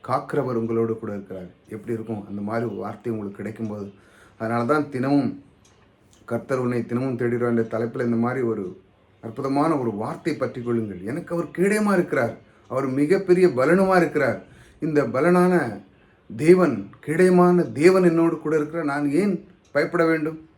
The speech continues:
இப்படி ஒவ்வொரு நாளும் நீங்க போகும்போது சொல்ல வேண்டும். "நீ பயப்படாதே." அவர் சொல்றார், "நீ பயப்படாதப்பா, நான் உனக்கு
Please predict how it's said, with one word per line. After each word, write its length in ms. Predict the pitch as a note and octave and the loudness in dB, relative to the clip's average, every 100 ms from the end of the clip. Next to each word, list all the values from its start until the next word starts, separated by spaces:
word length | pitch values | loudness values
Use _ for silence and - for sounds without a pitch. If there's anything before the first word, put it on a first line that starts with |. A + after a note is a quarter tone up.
| _ _ _ - | _ _ _ -16
இப்படி 220 | B2+ C3 | -12 -6
ஒவ்வொரு 500 | C3 B2 B2+ D#3+ D#3+ | -4 -4 -4 -2 -2
நாளும் 340 | B2+ C3 C#3+ B2+ | -2 -2 -2 -4
நீங்க 140 | A#2+ | -6
போகும்போது 560 | A2+ B2+ C#3 C3+ C3 C3 | -6 -2 -2 0 -2 -4
சொல்ல 220 | B2 B2+ | -4 -2
வேண்டும். 320 | B2 A2 F2+ - _ _ _ _ | -2 -4 -8 -16 _ _ _ _
"நீ 80 | C3+ | -6
பயப்படாதே." 680 | B2 C#3 C#3+ F#3+ G#3 F3 C3 | -4 0 0 2 4 4 2
அவர் 180 | G#2 A#2+ | -6 -6
சொல்றார், 280 | D#3+ F3+ D#3+ | 0 0 2
"நீ 20 | |
பயப்படாதப்பா, 680 | D#3+ D3 F#3+ G3+ C#3+ A2 D#3+ D3 G2 - _ _ | 0 0 2 2 2 0 0 -2 -6 -18 _ _
நான் 280 | A#2 C#3 F#3+ | -2 2 4
உனக்கு 360 | F#3 F3+ F3+ | 6 4 2